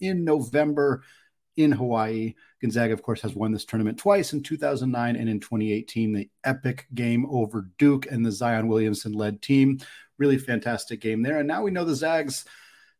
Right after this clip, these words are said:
I, they got themselves a tough matchup. For a reference for who is in the Maui Invitational, for those of you who need the full eight-team bracket, Kansas and Chaminade are squaring off on the other side of the bracket alongside Marquette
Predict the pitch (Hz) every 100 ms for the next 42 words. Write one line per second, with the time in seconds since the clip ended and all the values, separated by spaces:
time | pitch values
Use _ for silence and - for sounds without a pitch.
0 | _ - 196 226 233 240 233 233 214 220
1 | - 226 220 101 - - _ _ _ -
2 | 160 151 147 165 185 175 143 147 135 151
3 | 127 - 143 135 127 120 120 117 107 113
4 | 107 120 110 113 101 104 110 95 104 104
5 | 95 101 - 110 107 110 - 120 - -
6 | 117 104 107 120 120 120 - _ _ _
7 | _ _ _ _ _ - 160 160 147 147
8 | 135 131 131 139 135 139 135 135 131 120
9 | - 131 123 120 117 120 117 113 113 -
10 | 113 107 113 113 123 113 110 107 107 -
11 | 113 107 107 107 104 - 127 127